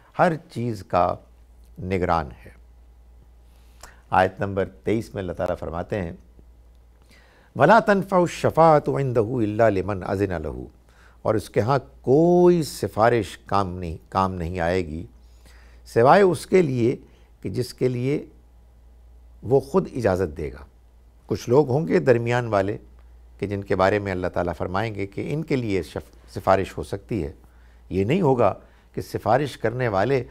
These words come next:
ख़ुद अपनी मर्ज़ी से तय करेंगे कि किसकी सिफारिश हो। अल्लाह है कि जो इजाज़त देगा बाज़ लोगों के बारे में। हत्ता इज़ा फ़ुज़्ज़िअ अन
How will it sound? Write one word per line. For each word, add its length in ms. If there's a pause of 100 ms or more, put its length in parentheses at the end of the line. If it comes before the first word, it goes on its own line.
(300)
ख़ुद 240 (240)
अपनी 280
मर्ज़ी 360
से 180 (440)
तय 140
करेंगे 380
कि 120
किसकी 340
सिफारिश 500
हो। 160 (640)
अल्लाह 360
है 100
कि 160
जो 120
इजाज़त 320
देगा 320
बाज़ 260
लोगों 220
के 140
बारे 280
में। 160 (720)
हत्ता 540
इज़ा 400 (1400)
फ़ुज़्ज़िअ 500
अन 240